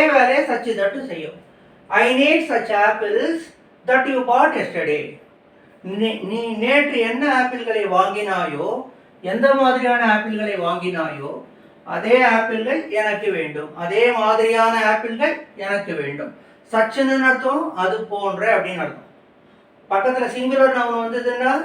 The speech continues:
எம்பசைசிங் அட்ஜெக்டிவ். சச்சுன்றது தனியா வந்தா என்னது? சச் வந்து எம்பசைசிங் அட்-, அட்ஜெக்டிவ்.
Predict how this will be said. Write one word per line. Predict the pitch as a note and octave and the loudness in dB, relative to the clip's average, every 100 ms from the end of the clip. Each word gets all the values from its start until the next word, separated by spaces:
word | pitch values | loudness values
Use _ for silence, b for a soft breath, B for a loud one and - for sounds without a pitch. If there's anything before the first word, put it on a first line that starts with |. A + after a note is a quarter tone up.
| C#4+ | -6
எம்பசைசிங் | G#3 C4 B3+ B3+ A#3+ G#3+ | -4 -2 0 0 -2 -4
அட்ஜெக்டிவ். | G3+ A3 G#3+ F#3 E3 | -4 -4 -6 -8 -8
சச்சுன்றது | F#3 F3+ A3+ A3 A3 G#3+ | -6 -4 -4 -2 -2 -2
தனியா | G#3 G#3+ A3 | -2 2 2
வந்தா | A3 A3 A#3 | 2 2 2
என்னது? | A#3 A#3 A3+ E3+ - - b b b G3 | 0 0 -2 -4 -10 -18 b b b -6
சச் | G3 G#3+ | -6 -6
வந்து | G#3 B3 C4+ | -8 -6 -4
எம்பசைசிங் | A#3 A#3+ A3 G#3 G3 F#3+ | -4 -4 -4 -4 -4 -6
அட்-, | F3+ - F3+ | -8 -10 -8
அட்ஜெக்டிவ். | F3 G3 - | -4 -4 -6